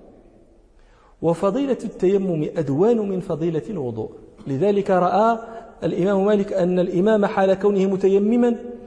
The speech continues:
أحط من، آه، المأمومين، وحال أن يكون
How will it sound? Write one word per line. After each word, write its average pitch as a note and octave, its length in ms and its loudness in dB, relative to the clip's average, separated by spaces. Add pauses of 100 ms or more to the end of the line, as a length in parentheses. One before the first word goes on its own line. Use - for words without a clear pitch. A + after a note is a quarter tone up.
(460)
أحط - 500 -4
من، C4 760 4 (500)
آه، G#2 220 2
المأمومين، G#3 680 4
وحال A3+ 460 2
أن A#3 140 2
يكون A#3+ 380 2